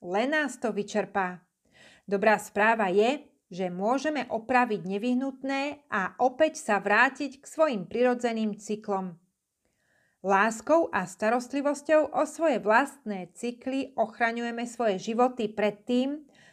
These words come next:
aby boli vtiahnuté do rytmov niekoho iného, do tanca iného človeka, do jeho hladu. Keď budeme presadzovať svoje jednoznačné cykly pre sex,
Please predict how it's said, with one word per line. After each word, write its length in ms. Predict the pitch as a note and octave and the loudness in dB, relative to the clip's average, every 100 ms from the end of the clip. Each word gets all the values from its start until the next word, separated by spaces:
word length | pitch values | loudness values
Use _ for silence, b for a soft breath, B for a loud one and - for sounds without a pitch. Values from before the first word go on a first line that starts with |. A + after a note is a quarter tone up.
| b | b
aby 240 | D#4 C#4+ A3+ | 2 2 2
boli 320 | A#3 C#4 B3+ | 2 2 -2
vtiahnuté 800 | - A3+ A#3 C4 C#4 C4 C4+ C4 | -4 0 2 0 -4 0 0 2
do 160 | G3 | 0
rytmov 560 | F#3 A3 A3 A#3+ B3 B3+ | -2 -6 -6 0 2 2
niekoho 560 | G3+ A3 A3+ A#3 A3+ - | 0 -2 -2 0 0 0
iného, 640 | A3+ A3 A3 G3+ G3+ G3 _ _ | 0 2 2 2 -2 -4 _ _
do 160 | - F#3 | -6 -4
tanca 400 | G3 G#3+ - A3 | 0 0 0 -2
iného 400 | - A3 A3+ A3 A3 | -2 -2 0 0 -2
človeka, 640 | A#3 A#3 A#3+ A#3+ G#3 F#3 _ _ | 0 2 2 0 -4 -4 _ _
do 240 | F#3 F#3 | -4 -2
jeho 560 | F#3 A3 B3 B3+ A#3 G#3+ | 2 2 4 4 4 4
hladu. 480 | G#3+ G#3 F#3+ F3 _ _ b b b b b | 4 4 -2 -4 _ _ b b b b b
Keď 260 | - G3+ | -4 -2
budeme 320 | B3 D#4+ E4+ C#4 | 0 0 0 -2
presadzovať 720 | A#3 B3+ C#4 B3+ C4+ A#3 - | 0 0 0 0 2 0 -2
svoje 400 | - A#3 D4+ C4 | 0 2 2 2
jednoznačné 960 | G3+ G#3+ B3+ B3+ C#4 - - G#3+ F#3+ | 0 0 -4 -4 -6 -6 -6 -6 -6
cykly 720 | - A#3+ B3 - A#3+ A#3 - - | -6 -6 -6 -4 -2 -4 -8 -6
pre 240 | F#3+ F#3 | -4 -4
sex, 560 | - G#3 E3+ - - | 0 0 0 -2 -20